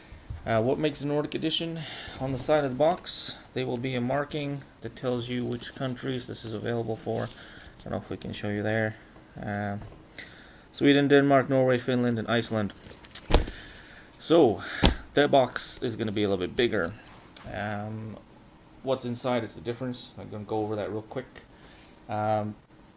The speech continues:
if you want a quick rundown, if you don't know what the Z is, but I think everyone knows what it is. If you're looking at this video, you probably already know the specs. Five inch H D display. Uh, we're talking full H D, ten eighty.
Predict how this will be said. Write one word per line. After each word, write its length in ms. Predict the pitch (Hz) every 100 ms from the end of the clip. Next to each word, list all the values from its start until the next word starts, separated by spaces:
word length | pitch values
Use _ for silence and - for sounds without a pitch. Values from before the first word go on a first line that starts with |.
| - - - -
if 140 | 120
you 80 | 120
want 120 | 120
a 40 | 120
quick 180 | 131
rundown, 580 | 135 135 131 127 123 - - -
if 160 | 117
you 40 | 107
don't 160 | 107
know 80 | 113
what 100 | 107
the 80 | 110
Z 280 | 120 113 117
is, 260 | 113 113
but 180 | 110 104
I 20 |
think 220 | 104 107
everyone 260 | 110 107 110
knows 300 | 113 107 -
what 160 | 107 104
it 100 | 113
is. 440 | 113 110 - - -
If 140 | 117 95
you're 100 | 104
looking 220 | 104 104
at 80 | 104
this 140 | -
video, 280 | 110 107 107
you 100 | 107
probably 280 | 113 104 101
already 240 | 98 101
know 120 | 101
the 80 | 98
specs. 600 | - 123 - - - - - - - - - - -
Five 320 | - 139 135 139
inch 540 | 139 131 - - - - -
H 300 | 123 120 -
D 160 | 120 113
display. 600 | 110 - 123 131 131 139 - - - -
Uh, 300 | 120 107 107
we're 120 | 110
talking 220 | 120 110 110
full 240 | 120 120
H 140 | 117
D, 140 | 117 117
ten 200 | 120 113
eighty. 200 | 113